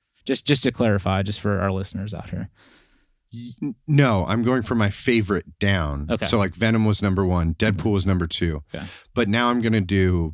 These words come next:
Speaker 2: video game characters, and then I'm gonna do 'em three, two, and one.
Speaker 1: Okay.
Speaker 2: So in video games, my number three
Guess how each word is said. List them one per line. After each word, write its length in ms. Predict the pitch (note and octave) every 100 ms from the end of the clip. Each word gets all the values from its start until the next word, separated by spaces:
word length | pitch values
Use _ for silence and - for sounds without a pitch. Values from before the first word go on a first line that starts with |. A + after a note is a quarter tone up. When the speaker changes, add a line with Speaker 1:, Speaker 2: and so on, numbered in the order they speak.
| -
Speaker 2:
video 340 | C3+ C#3 C3 G2
game 400 | F2+ E2+ D#2+ D#2
characters, 840 | - F2 E2+ - D#2 C#2+ C#2+ - -
and 140 | F#2
then 100 | F#2
I'm 80 | F2+
gonna 160 | F2
do 220 | E2 F2+ E2+
'em 160 | D#2+
three, 360 | D#2 - G2 F2+
two, 280 | - F#2 E2
and 220 | D2 D2+
one. 320 | D2 C#2+ D2
Speaker 1:
Okay. 180 | A2+ - - - - _ _ _ _
Speaker 2:
So 460 | - A#2+ G#2+ F#2+ F2
in 160 | G#2+ G2
video 320 | F2+ B2 A#2+
games, 600 | F#2+ F#2+ F2 F2 E2 - - _ _ -
my 100 | F#2+
number 200 | F#2 D2+
three 880 | - - A#2+ C3 D#3 A#2+ G#2 G2